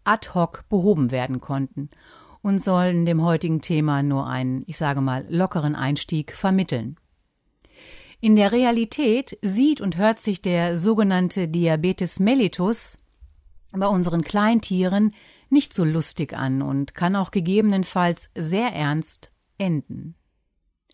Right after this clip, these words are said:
Wie hoch schätzt du den Anteil von menschlichen Diabetikerinnen, Diabetikern in Deutschland? Aktuell gibt es mehr als acht Komma fünf Millionen Menschen mit einem Diabetes mellitus.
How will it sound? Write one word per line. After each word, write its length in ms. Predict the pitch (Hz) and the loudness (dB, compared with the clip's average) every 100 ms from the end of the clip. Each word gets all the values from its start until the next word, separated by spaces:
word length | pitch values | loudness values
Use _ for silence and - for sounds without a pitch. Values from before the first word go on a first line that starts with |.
| - - - - - | -20 -18 -18 -6 4
Wie 120 | 269 | 6
hoch 200 | 330 294 | 6 2
schätzt 340 | - 285 - 262 | 0 -2 -2 0
du 20 | |
den 180 | 226 214 | 0 2
Anteil 600 | 190 262 254 233 220 220 | 2 2 4 4 4 2
von 360 | - 180 170 | 0 0 2
menschlichen 800 | 165 202 - 226 214 208 190 170 | 2 0 0 -2 -2 0 0 -2
Diabetikerinnen, 1200 | 160 160 151 175 202 185 180 156 196 220 196 175 | -2 -2 -2 -2 -4 -4 -2 0 2 2 2 -2
Diabetikern 880 | 156 147 147 165 185 180 180 160 165 - _ - | -2 -2 -2 -2 -4 -4 -2 0 -2 -8 _ -2
in 160 | 214 | 2
Deutschland? 680 | 196 131 - - 123 170 - _ _ _ _ _ _ _ _ _ _ _ _ _ - | 2 0 -4 -10 -12 -12 -16 _ _ _ _ _ _ _ _ _ _ _ _ _ -4
Aktuell 520 | 185 214 175 247 285 | -4 -2 0 2 2
gibt 180 | 262 208 | -2 -2
es 160 | - | -2
mehr 200 | 190 196 | 0 2
als 240 | 151 151 - - | 0 -2 -6 0
acht 420 | 240 - - - | 0 0 -12 -8
Komma 340 | 196 165 151 | -2 0 0
fünf 500 | - - 220 262 - | -2 0 2 2 2
Millionen 580 | 175 170 175 196 170 170 | 0 0 0 0 0 2
Menschen 560 | 185 240 233 - 139 120 | 2 2 0 -2 -2 -2
mit 160 | 135 | -4
einem 320 | 127 135 147 | -4 -2 -2
Diabetes 640 | 143 151 151 165 196 226 170 | -2 -4 -2 -4 -6 -6 -4
mellitus. 760 | 139 - - 247 - - - | -6 -8 -14 -18 -18 -20 -20